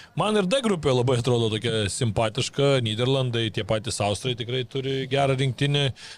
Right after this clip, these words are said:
Prancūzai, na, turbūt, kad faktas šios grupės favoritai.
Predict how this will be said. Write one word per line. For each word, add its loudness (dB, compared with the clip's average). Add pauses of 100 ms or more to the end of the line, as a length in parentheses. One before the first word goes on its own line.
(120)
Prancūzai, 0
na, 0
turbūt, -2
kad -6
faktas -4
šios -2
grupės -2
favoritai. 0